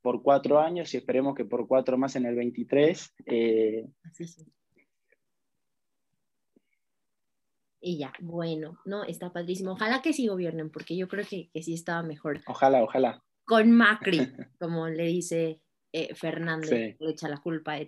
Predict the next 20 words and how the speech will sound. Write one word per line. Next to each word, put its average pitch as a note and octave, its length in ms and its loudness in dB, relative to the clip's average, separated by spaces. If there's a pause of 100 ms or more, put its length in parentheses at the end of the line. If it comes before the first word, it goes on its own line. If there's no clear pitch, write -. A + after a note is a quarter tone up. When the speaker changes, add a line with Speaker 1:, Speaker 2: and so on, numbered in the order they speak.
Speaker 2:
todo. - 300 -16 (840)
Bueno, F#3 580 0 (180)
entonces D#4+ 600 2
llegas D#4+ 520 0
al A#3 260 0
pro B3 280 2
tú C#4+ 180 2
solito. A#3 460 0 (160)
Tú B3+ 100 -4
solito A#3+ 380 0
entras, D4+ 520 2
tú A#3 80 -6
solito G#3+ 500 -6 (400)
quieres C4+ 380 2
Speaker 1:
Solo, F#3 260 2 (100)
sí, - 120 -6
Speaker 2:
cambiar. G#2 200 -2
Speaker 1:
sí. F#2 180 -12 (500)
Speaker 2:
¿Por G#3+ 300 -4
qué? F3+ 320 -12